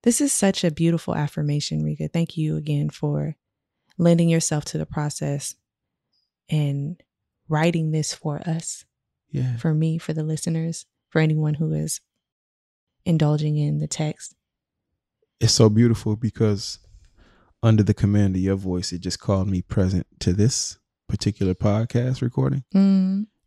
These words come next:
Speaker 2: differently than I was prior to you reading this.
Speaker 1: Really?
Speaker 2: Yeah, my mind was actually,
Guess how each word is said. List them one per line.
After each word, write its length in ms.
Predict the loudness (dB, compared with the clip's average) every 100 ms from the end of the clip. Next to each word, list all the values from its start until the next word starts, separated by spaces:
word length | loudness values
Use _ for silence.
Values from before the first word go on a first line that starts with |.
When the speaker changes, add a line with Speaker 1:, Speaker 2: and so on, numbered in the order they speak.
| 4
Speaker 2:
differently 480 | 6 8 4 4 4
than 180 | 4
I 60 | 2
was 460 | 2 4 4 2 -2
prior 440 | -2 2 2 2
to 160 | 0 0
you 120 | 2
reading 340 | 2 0 -2
this. 320 | -6 -8 -10 -2
Speaker 1:
Really? 440 | 2 4 2 2
Speaker 2:
Yeah, 160 | 4 4
my 140 | 4 2
mind 360 | 4 4 4
was 140 | 0 -2
actually, 640 | -2 -2 -2 -2 -2 -4